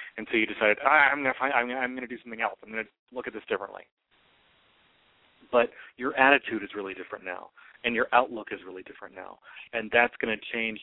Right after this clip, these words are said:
the responses that you're getting. Um, it's sort of like re-, refocus and revisit some of that older stuff. I mean, not like it's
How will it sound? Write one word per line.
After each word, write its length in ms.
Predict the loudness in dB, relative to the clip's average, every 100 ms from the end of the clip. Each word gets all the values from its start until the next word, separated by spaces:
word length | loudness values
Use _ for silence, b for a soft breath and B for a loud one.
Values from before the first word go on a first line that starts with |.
| -8
the 60 |
responses 760 | -8 -8 -2 2 2 0 -6 -6
that 80 | -14 -12
you're 160 | -12 -8
getting. 320 | -6 -4 -6 -12 _ _ b b b b b
Um, 380 | -2 0 0 -4
it's 140 | -8 -4
sort 140 | 4 4
of 60 | 6
like 240 | 4 4
re-, 140 | -2 -2 -6 -18 -8 0
refocus 560 | 0 2 4 4 2 -6
and 120 | -8
revisit 520 | -6 0 0 2 0 _ _ -10
some 100 | -6
of 140 | -2
that 260 | 2 0 -2 _ _ _ _ _ _ _ _
older 340 | -2 -2 -2 -4 -4
stuff. 280 | 4 4 4 -4 -14 _
I 40 | -20
mean, 120 | -14
not 140 | -4 -2
like 140 | -2
it's 120 | -4